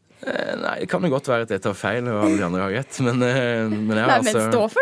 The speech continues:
Speaker 2: det du mener.
Speaker 1: Ja, nei, jeg har, eh, jeg, jeg har sett de faktisk enda bedre før,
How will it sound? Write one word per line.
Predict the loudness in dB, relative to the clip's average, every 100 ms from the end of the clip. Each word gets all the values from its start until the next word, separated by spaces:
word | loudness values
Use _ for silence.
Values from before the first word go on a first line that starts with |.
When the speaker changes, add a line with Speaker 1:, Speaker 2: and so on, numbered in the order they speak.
| 0
Speaker 2:
det | 0
du | 0
mener. | 0 0 2
Speaker 1:
Ja, | 2 4
nei, | 4
jeg | 2 0
har, | 2 2
eh, | 0 0 -2 -4
jeg, | -4 -4 -4 -6 -6 -6
jeg | -6
har | -4
sett | -6 -8 -8
de |
faktisk | -6 -6 -6 -6 -6
enda | -6 -4 -4
bedre | -4 -6
før, | -4 -4 -4